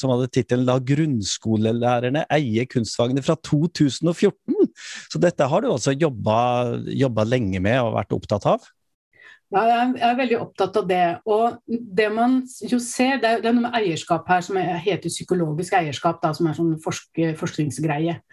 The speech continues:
Speaker 2: Om at hvis man har eierskap til en ting, så bryr man seg om det. Og når man har eierskap, så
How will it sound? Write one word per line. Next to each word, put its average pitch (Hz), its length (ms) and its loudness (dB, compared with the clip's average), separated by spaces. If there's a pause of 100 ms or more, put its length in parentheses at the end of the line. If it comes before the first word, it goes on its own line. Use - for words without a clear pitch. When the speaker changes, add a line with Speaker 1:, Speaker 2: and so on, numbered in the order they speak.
(400)
Speaker 2:
Om 185 100 2
at 202 80 -6
hvis 208 240 -2
man 240 140 2 (100)
har 202 220 -2
eierskap 165 500 0
til 190 140 0
en 175 80 -6
ting, 262 180 4
så 202 140 0
bryr 143 400 -2
man 160 180 0
seg 175 160 -2
om 160 140 2 (100)
det. 233 140 2 (640)
Og 190 240 0
når 190 160 0
man 190 140 0
har - 100 0
eierskap, 170 400 0
så 180 80 0